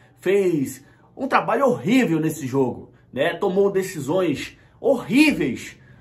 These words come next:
como eu falei naquela situação do pênalti ali, né? A bola que bate no braço do Davi Luiz foi uma delas. Muitas faltas ali não marcadas também para o Flamengo.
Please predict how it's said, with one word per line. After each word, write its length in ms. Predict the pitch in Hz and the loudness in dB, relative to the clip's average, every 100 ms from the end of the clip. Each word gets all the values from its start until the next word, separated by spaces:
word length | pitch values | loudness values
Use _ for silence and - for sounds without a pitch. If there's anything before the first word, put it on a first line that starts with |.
| - | -8
como 180 | 214 214 | -2 2
eu 80 | 202 | 2
falei 400 | 202 165 196 175 | 4 4 4 4
naquela 460 | 160 160 170 165 | 2 0 4 4
situação 500 | 151 - 156 - 156 | 2 0 -2 0 -6
do 120 | 147 | -6
pênalti 520 | 123 160 190 185 - 143 | -4 0 2 2 0 -2
ali, 240 | 123 175 | 0 2
né? 140 | 151 | 2
A 100 | 165 | 0
bola 300 | 131 139 156 | 2 0 0
que 100 | - | -2
bate 340 | 135 143 143 151 | -2 -2 -2 -4
no 80 | 135 | -4
braço 300 | 135 143 139 | -2 -2 -4
do 80 | |
Davi 260 | 131 131 143 | -2 -2 -2
Luiz 480 | 160 139 165 170 - - - | 0 0 0 -4 -12 -18 -4
foi 140 | 147 | -2
uma 160 | 147 139 | 0 0
delas. 500 | 120 147 151 - - _ _ _ - | 0 0 0 -2 -10 _ _ _ -6
Muitas 420 | 247 320 240 180 | -2 0 0 -4
faltas 480 | - 196 214 208 160 | 0 2 2 0 -2
ali 220 | 160 180 | 0 0
não 320 | 160 170 233 | 0 0 0
marcadas 920 | 220 190 - - - 170 180 156 147 | 0 -4 -4 -12 -2 2 2 0 -4
também 360 | - 123 131 143 | -2 -2 -2 -2
para 160 | 139 135 | -4 -4
o 40 | |
Flamengo. 720 | - 117 110 127 127 135 139 | -4 -4 -2 -4 -4 -4 -6